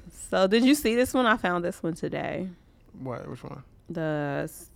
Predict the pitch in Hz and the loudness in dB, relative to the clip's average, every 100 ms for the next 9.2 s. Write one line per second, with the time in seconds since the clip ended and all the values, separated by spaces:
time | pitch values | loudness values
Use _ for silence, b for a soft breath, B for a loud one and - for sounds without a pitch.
0 | - - 151 151 - 156 156 151 - 160 | -20 -10 -8 -6 0 2 2 0 -4 -4
1 | 156 156 156 151 - 151 151 151 156 165 | -2 0 0 -4 -4 -4 -2 -4 -6 -8
2 | 175 - - _ _ - 190 208 220 220 | -12 -18 -20 _ _ -2 4 6 6 6
3 | 220 214 214 B B B B - 170 160 | 6 6 2 B B B B -8 -6 -2
4 | - 160 - 156 156 156 156 180 214 190 | -2 -2 -2 -2 -2 -2 0 2 4 2
5 | 180 170 156 110 123 _ _ - 139 - | 2 0 2 0 -6 _ _ -12 -10 -4
6 | 156 143 135 139 120 180 170 165 180 190 | -2 -2 -4 -4 -2 2 6 8 8 6
7 | 196 - 156 147 143 139 131 151 151 147 | 0 2 4 6 4 0 -2 -6 -8 -8
8 | 147 160 170 - - 156 147 143 147 139 | -8 -8 -10 -10 -8 -8 -8 -6 -4 -4
9 | 180 | -6